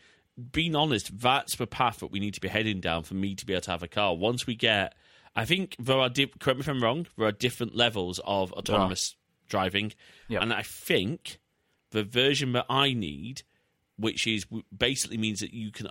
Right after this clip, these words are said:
Speaker 1: operate the car without any human intervention, I think is level five.
Speaker 2: I think you're right, yeah.
Speaker 1: And most stuff is, is nowhere close to that.
Speaker 2: No.
Speaker 1: No. <laughs>
Speaker 2: <laughs> Unfortunately not.
Speaker 1: No. I guess the,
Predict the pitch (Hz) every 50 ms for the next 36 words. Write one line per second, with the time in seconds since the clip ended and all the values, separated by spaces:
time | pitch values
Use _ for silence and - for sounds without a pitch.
0 | - - 117 117 - 135 131 117 - 117 - - 123 107 101 95 101 101 92 -
1 | 104 113 117 117 110 - - 123 113 107 104 104 98 - - - 110 104 95 -
2 | - - - - 117 120 - 123 107 107 92 - _ _ _ _ _ - 101 107
3 | 92 95 90 - 110 95 78 62 67 73 - _ _ _ - 110 - 107 - -
4 | 95 92 90 90 - - - 123 101 90 87 - _ - - - 104 117 123 139
5 | 143 139 - - 117 110 113 104 95 - 92 101 90 104 104 95 87 85 82 -
6 | - 87 67 - - - 52 50 - - _ _ _ _ _ _ _ _ _ -
7 | - 85 85 82 82 - _ _ _ - - - - - - - - - - -
8 | 202 - - - 127 - - - - 120 - - - - - - - - - -
9 | - - - - - 104 101 - 101 95 95 98 - - _ _ _ _ _ -
10 | 110 95 85 80 78 - _ _ _ _ _ - 120 110 - 185 233 185 98 -
11 | - - - - - 123 117 120 120 110